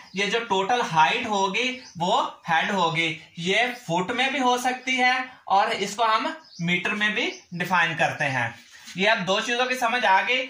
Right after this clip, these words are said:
और ये जो value होती है, ये होती है constant। अब समझते हैं formula को। अब मान लो, ये अब हमारे पास एक building है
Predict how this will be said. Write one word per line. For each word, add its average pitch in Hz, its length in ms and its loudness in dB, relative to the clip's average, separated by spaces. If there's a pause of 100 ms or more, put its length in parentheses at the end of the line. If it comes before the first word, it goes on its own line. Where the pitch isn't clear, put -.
(160)
और 214 140 2
ये 190 240 0
जो 262 100 0
value 226 360 2
होती 226 260 -2
है, 240 400 0
ये 190 100 -2
होती 196 260 -2
है 269 120 -2
constant। 156 800 -2 (260)
अब 202 180 4
समझते 196 360 -2
हैं 254 160 -2 (200)
formula 160 480 2
को। 120 200 -8 (560)
अब 208 120 -14
मान 185 380 2
लो, 226 200 2
ये 190 240 0
अब 220 240 2
हमारे 196 400 0
पास 208 400 2
एक 226 580 -6 (300)
building 170 680 -2
है 185 480 0